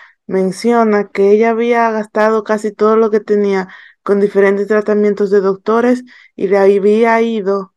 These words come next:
de mal en peor con los doctores. Lo interesante es que la mujer en su mente dice, "Yo me voy a lanzar a donde está la multitud para poder tratar de tocar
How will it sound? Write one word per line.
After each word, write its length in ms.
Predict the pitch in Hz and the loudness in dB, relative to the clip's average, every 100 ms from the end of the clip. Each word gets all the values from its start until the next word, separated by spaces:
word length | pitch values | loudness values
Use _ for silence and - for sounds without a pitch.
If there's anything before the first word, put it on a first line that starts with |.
| _ | _
de 180 | 180 180 | -6 -2
mal 260 | 170 175 | 0 0
en 120 | 190 | 0
peor 340 | 185 180 175 180 | -2 0 2 0
con 180 | 185 180 | -2 -6
los 140 | 175 | -6
doctores. 600 | 165 160 - 147 151 - - - - - - | -10 -10 -10 -8 -10 -16 -20 -20 -20 -20 0
Lo 140 | 196 | 2
interesante 640 | 196 202 196 220 226 262 | 4 4 4 2 4 4
es 120 | 262 247 | 4 4
que 80 | 196 | 2
la 80 | 185 | 2
mujer 320 | 175 180 202 | 0 2 2
en 100 | 208 | 2
su 140 | 226 | 2
mente 380 | 220 220 208 226 | 2 2 2 2
dice, 460 | 214 208 - 208 - _ _ _ | 2 0 0 -2 -4 _ _ _
"Yo 640 | - 185 185 190 196 190 - - | -4 2 4 6 4 2 -6 -10
me 160 | 180 | -6
voy 180 | 175 190 | -2 2
a 80 | 208 | 2
lanzar 340 | 226 220 220 | 0 -2 -2
a 380 | 226 226 220 220 | 0 0 0 -2
donde 320 | 202 208 208 | -2 -4 -4
está 520 | 202 - 214 214 214 208 - - - _ | -6 -2 0 2 0 -4 -14 -20 -20 _
la 120 | 196 | -2
multitud 720 | 208 233 240 247 240 226 202 | 0 0 -2 -4 0 0 0
para 220 | - 196 | -2 -2
poder 340 | 196 196 190 190 | 0 0 0 -2
tratar 320 | 202 202 196 | -6 -6 -2
de 140 | 208 | -2
tocar 540 | 202 196 190 190 196 | -2 -4 -4 -2 -2